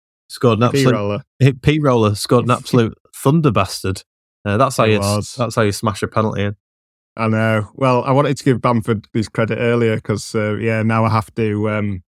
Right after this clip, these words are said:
Speaker 2: I have to question whether he's ever scored a penalty when the keeper's gone the right way.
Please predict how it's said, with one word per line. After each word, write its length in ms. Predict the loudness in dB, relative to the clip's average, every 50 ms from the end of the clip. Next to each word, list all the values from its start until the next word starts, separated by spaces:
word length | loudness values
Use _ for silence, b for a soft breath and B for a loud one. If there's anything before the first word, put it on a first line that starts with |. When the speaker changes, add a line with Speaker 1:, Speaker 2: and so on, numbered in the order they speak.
| _ _ _ _ _ _ _ _ _ -6 -2
Speaker 2:
I 60 | 0
have 160 | 0 0 0
to 80 | -2 -2
question 800 | -2 0 0 0 0 0 -4 -4 -2 0 0 2 2 0 -2 -4 -4 -2
whether 320 | 0 0 2 2 0 0
he's 140 | 0 0 0
ever 180 | 0 0 0
scored 580 | -2 -2 -4 -2 0 2 2 2 2 0 -2 -4 -8 -12
a 80 | -14
penalty 460 | -8 -4 -2 -2 -2 -2 -2 -2 -2 -2
when 160 | -2 -2 -4
the 80 | -4 -4
keeper's 360 | -4 -4 -4 -2 -4 -6 -6
gone 160 | -6 -4 -4
the 80 | -2 -2
right 220 | -2 -2 -4 -4
way. 360 | -4 -4 -2 -2 -2 -2 -4